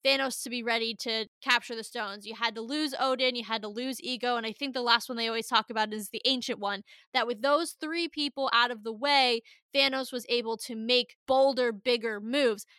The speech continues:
Maybe instead of it being three people out of the way for Dar-Benn, it's that she needed to find that bangle, and she's been searching for twenty-five,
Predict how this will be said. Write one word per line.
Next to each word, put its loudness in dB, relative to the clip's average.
Maybe 2
instead -4
of -2
it -4
being -4
three -6
people -2
out 4
of -10
the -8
way -2
for -6
Dar-Benn, 2
it's 2
that -2
she -2
needed -2
to -4
find 0
that -2
bangle, -2
and -6
she's -6
been -8
searching -2
for -2
twenty-five, 0